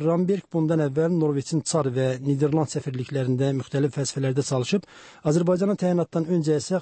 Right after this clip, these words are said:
Xarici İşlər Nazirliyində işləyib. Jan Ramberg bu vəzifədə Steinar, e, Gili əvəz eləyəcək. Vəkillər Kollegiyasının sədri Azər Tağıyev Macaristanda ömürlük ölüm hökmünə məhkum olunmuş Azərbaycan zabiti,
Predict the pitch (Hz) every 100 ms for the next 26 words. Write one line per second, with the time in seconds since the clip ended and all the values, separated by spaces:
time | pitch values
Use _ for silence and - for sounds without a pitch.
0 | - 156 147 143 - 147 123 110 113 117
1 | 113 - 113 113 - - - 160 165 151
2 | 147 143 170 185 185 - 170 151 - 131
3 | 143 151 - - - - - 170 151 139
4 | 135 139 131 123 113 131 127 107 _ -
5 | 139 120 - 101 - - - - _ _
6 | _ _ _ _ _ _ _ _ _ _
7 | _ _ - 190 226 240 196 214 226 208
8 | 208 208 180 190 175 175 156 156 175 -
9 | 160 170 202 180 147 156 147 160 151 165
10 | 156 147 160 151 - 160 165 139 147 143
11 | 143 131 160 143 139 170 - 156 147 139
12 | 139 156 139 139 131 127 147